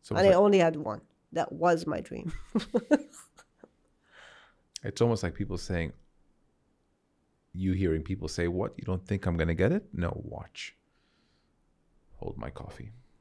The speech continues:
Speaker 1: Stand right there. Watch me right now get it." That's the fuel I needed.
Speaker 2: True, but, uh, my,
Speaker 1: Doubters.
Speaker 2: but my f-, but this is a fuel out of your ego.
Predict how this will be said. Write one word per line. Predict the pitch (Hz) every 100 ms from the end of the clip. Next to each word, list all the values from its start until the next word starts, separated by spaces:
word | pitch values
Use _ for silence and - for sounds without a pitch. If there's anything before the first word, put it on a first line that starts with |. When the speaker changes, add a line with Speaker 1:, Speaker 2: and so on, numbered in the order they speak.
| _ _
Speaker 1:
Stand | - - 90 80
right | 78 78
there. | - 101 - - - - - - _
Watch | - 80 85 80 -
me | - 101 - _ -
right | 92 -
now | 65 - -
get | -
it." | - - -
That's | 90 -
the | 78
fuel | - 101 85
I | -
needed. | 76 - - - - _ _ _ _ _ _ _ _ _ _ _
Speaker 2:
True, | - 285
but, | 196 196 180
uh, |
my, | 160 226
Speaker 1:
Doubters. | 285 - - - - _ _ _ -
Speaker 2:
but | 185 -
my | 175 202 220
f-, | 220 - - 147
but | 180 160
this | 240 254 302
is | 254 - - _ _ _ - - -
a | 175
fuel | - 190 196 185 185 165 -
out | 165
of | 170 160
your | 160 -
ego. | 151 143 113 101